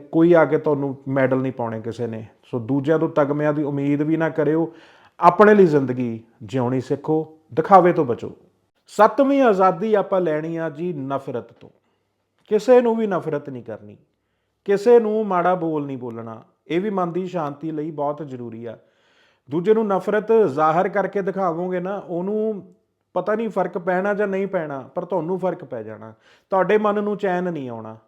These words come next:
ਹਨਾ? ਸੋ ਕਿਉਂ ਆਪਾਂ ਨਫ਼ਰਤ ਕਰਨੀ? ਜੇ ਤੁਹਾਡੇ ਨਾਲ ਕੋਈ ਮਾੜੀ ਕਰਕੇ ਗਿਆ, ਕੋਈ ਤੁਹਾਨੂੰ ਧੋਖਾ ਦੇ ਕੇ ਗਿਆ ਵਾ, ਤਾਂ ਉਹਨੂੰ ਜਾਣ ਦਿਓ ਨਾ, ਜਿਉਣ ਦਿਓ ਆਪਣੀ ਜ਼ਿੰਦਗੀ, ਕੋਈ ਗੱਲ ਨਹੀਂ। ਤੁਸੀਂ ਇਹ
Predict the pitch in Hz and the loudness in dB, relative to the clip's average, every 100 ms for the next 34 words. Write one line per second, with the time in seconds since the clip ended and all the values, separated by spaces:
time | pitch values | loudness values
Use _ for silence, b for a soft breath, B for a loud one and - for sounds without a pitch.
0 | _ _ 139 165 b b b _ 190 208 | _ _ -12 -12 b b b _ 2 4
1 | 220 180 - 220 226 226 202 185 165 151 | 4 2 -6 0 2 0 0 -2 -2 -6
2 | 135 127 123 110 113 113 _ 156 175 208 | -12 -10 -10 -10 -16 -20 _ -4 0 0
3 | 190 190 185 202 180 170 196 175 160 147 | 2 0 -2 -2 0 0 0 -4 -4 -12
4 | 120 127 156 160 165 170 160 151 170 175 | -10 -6 -6 -6 -6 -4 -6 -8 -8 -8
5 | - 156 160 151 147 147 135 123 123 127 | -6 -4 -2 -4 -8 -10 -12 -10 -8 -6
6 | 135 143 147 b b b _ 170 180 185 | -6 -6 -8 b b b _ 0 0 0
7 | 165 180 202 196 - - 147 202 220 190 | -2 -4 -4 -6 -12 -6 2 2 2 -2
8 | 175 190 135 131 120 156 185 180 160 139 | -2 -4 -6 -14 -8 -4 -2 -4 -4 -6
9 | 143 135 113 117 113 113 110 139 135 127 | -6 -12 -12 -14 -14 -16 -16 -10 -8 -8
10 | 117 110 113 _ _ - 147 180 190 190 | -10 -16 _ _ _ -14 -10 -6 -6 -6
11 | 175 _ _ _ _ _ 170 175 185 202 | -12 _ _ _ _ _ -2 -2 0 0
12 | 202 | 0